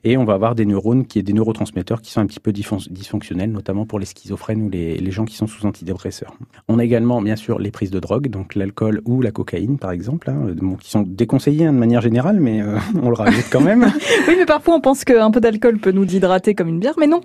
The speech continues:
Speaker 1: Non, du tout.
Speaker 2: Non, non.
Speaker 1: Ça, ça, ça va, ça va pas du tout nous hydrater et ça, ça va poser problème. Donc on évite les alcools justement en cas de, de période de canicule. Euh, on a aussi certains médicaments, tout ce qui est neuroleptique, antiparkinsonien, euh, des antidépresseurs, voire même des antihistaminiques pour les personnes allergiques, attention.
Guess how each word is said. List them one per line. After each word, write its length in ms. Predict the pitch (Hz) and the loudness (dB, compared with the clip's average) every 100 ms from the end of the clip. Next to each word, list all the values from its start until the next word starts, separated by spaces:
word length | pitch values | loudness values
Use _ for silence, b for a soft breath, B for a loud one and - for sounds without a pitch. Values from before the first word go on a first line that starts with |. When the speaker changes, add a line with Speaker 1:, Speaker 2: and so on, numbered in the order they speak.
| - | 0
Speaker 1:
Non, 160 | 131 127 | 2 4
du 120 | 143 | 4
tout. 120 | - | 2
Speaker 2:
Non, 60 | 143 | 2
non. 60 | |
Speaker 1:
Ça, 160 | 131 123 | 4 2
ça, 200 | - 104 | 2 0
ça 140 | 113 | 2
va, 200 | 113 113 | 2 0
ça 140 | 113 104 | 0 0
va 140 | 101 | -2
pas 260 | - - 151 | -2 -4 -2
du 100 | 135 | -2
tout 140 | 135 | -2
nous 80 | 117 | -2
hydrater 520 | 110 95 95 123 131 | -2 -6 -4 -2 -2
et 20 | 120 | -2
ça, 240 | 98 92 | -4 -6
ça 160 | - 95 | -6 -6
va 80 | |
poser 240 | 104 98 101 | -6 -6 -6
problème. 420 | - 90 87 82 - | -8 -10 -10 -10 -12
Donc 220 | 98 101 | -8 -2
on 80 | 98 | -2
évite 240 | 110 117 | -2 -2
les 160 | 101 95 | -2 -2
alcools 280 | - 104 95 | -4 -4 -6
justement 600 | 95 - 98 101 95 101 | -10 -6 -6 -4 -6 -8
en 60 | |
cas 120 | - | -6
de, 220 | 90 87 - | -6 -6 -6
de 140 | 101 | -6
période 260 | 107 101 92 | -4 -4 -4
de 80 | 95 | -6
canicule. 540 | - 78 - 139 170 B B B B 107 | -6 -8 -2 -2 -2 B B B B -2
Euh, 160 | 98 104 | 0 2
on 100 | 113 | 2
a 60 | |
aussi 200 | 113 - | 0 -2
certains 280 | - - 117 | -4 -2 0
médicaments, 520 | 110 101 - 95 120 | 0 -4 -6 -2 -4
tout 100 | - | -6
ce 60 | - | -4
qui 100 | 101 | -2
est 20 | |
neuroleptique, 760 | 101 95 95 92 - 117 113 98 | -2 -2 -4 -6 -6 -8 -4 -4
antiparkinsonien, 1160 | 92 - - - 104 - 95 90 92 104 107 | -4 -8 -14 -10 -8 -6 -4 -4 -4 -4 -4
euh, 60 | 85 | -4
des 160 | 92 | -4
antidépresseurs, 680 | 98 - 101 - - - 107 101 | -6 -6 -12 -12 -12 -8 -10 -4
voire 260 | 120 170 | -2 0
même 180 | 165 156 | 0 0
des 140 | 123 | -2
antihistaminiques 640 | 120 - 110 107 95 101 - | -4 -6 -6 -4 -2 -4 -4
pour 120 | 117 | -6
les 40 | |
personnes 260 | 101 101 95 | -6 -8 -6
allergiques, 400 | 85 85 113 - | -6 -6 -8 -6
attention. 440 | - 95 - 160 | -4 -4 -4 -6